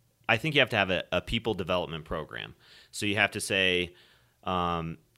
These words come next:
there has to be, even in your interview process, it needs to be structured. You need to have interview guides. You need to ev-, uh, coach people through how to do interviews. You need to set in on interviews with site managers and things like that.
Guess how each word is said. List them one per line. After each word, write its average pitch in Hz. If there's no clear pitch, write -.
there 104
has 110
to 98
be, 98
even 170
in 143
your 92
interview 98
process, 73
it 104
needs 113
to -
be 92
structured. 78
You 85
need 85
to 78
have 78
interview 117
guides. 98
You 92
need 85
to 80
ev-, 90
uh, 78
coach 117
people 92
through -
how 117
to 120
do 110
interviews. 95
You 95
need 92
to 85
set 107
in 110
on 107
interviews 98
with 85
site 98
managers 92
and 82
things 95
like 85
that. 85